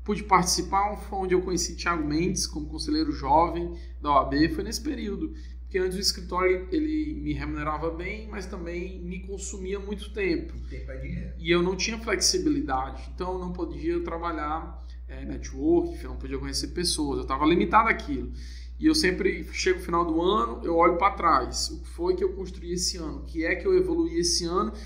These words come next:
Speaker 1: e projeto futuro, qual é a minha perspectiva para os próximos anos. E aí eu decidi dar espaço pra trás, pra receber menos, a médio prazo,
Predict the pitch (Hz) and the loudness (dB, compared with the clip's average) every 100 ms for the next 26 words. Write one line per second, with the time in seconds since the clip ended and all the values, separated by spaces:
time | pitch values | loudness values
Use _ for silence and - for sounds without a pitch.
0 | - - - 247 220 226 - 247 - 233 | -10 -10 -2 0 4 4 2 -6 0 8
1 | 175 151 - - - 185 190 208 226 226 | 10 10 4 -6 2 6 6 6 0 -8
2 | 226 - 226 180 - 208 208 202 196 190 | -8 -8 -8 -6 -6 -6 -4 0 0 0
3 | - 190 180 185 175 180 175 139 - - | -4 -4 -4 -6 -2 0 2 0 -2 -8
4 | - - - - - - - 170 180 185 | -10 -12 -12 -12 -12 -12 -8 2 2 4
5 | 185 202 233 - 247 254 180 180 175 165 | 4 4 4 2 0 -2 0 0 2 0
6 | 160 - 185 - 147 156 160 156 - 143 | 0 -2 -6 -6 -2 0 0 -6 -8 -8
7 | 147 151 147 170 160 156 156 175 269 302 | -6 -6 -6 -8 -8 -8 -6 -4 -4 -2
8 | - - - - - - - - - - | -4 -4 -10 -12 -12 -12 -12 -12 -12 -12
9 | - - - - - 147 143 143 143 139 | -12 -12 -12 -12 -4 2 4 4 4 2
10 | 135 131 135 143 160 185 - 180 139 151 | 0 -4 -6 0 0 0 -2 0 0 0
11 | 208 226 339 | -8 -8 -10